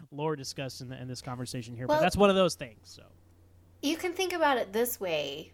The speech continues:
Speaker 2: So, you know, we, a lot of these things, we sit there and we go, "Okay, oh, they're continuing on even if the show isn't continuing on. These characters are continuing on." We can say in our,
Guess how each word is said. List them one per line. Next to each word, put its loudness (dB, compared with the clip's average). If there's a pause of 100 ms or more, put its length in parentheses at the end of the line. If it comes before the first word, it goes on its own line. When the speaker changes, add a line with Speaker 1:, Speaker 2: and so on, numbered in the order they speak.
Speaker 2:
So, 2
you -2
know, 2
we, -6 (440)
a 2
lot 4
of -2
these -6
things, -4
we -8
sit -6
there 0
and -4
we -8
go, -2
"Okay, -4 (640)
oh, 2
they're 0
continuing -2
on -2
even -6
if -10
the -12
show -6
isn't -8
continuing -10
on. -6 (360)
These -8
characters -6
are -8
continuing -10
on." -4
We -8
can -12 (400)
say -2
in -4
our, -2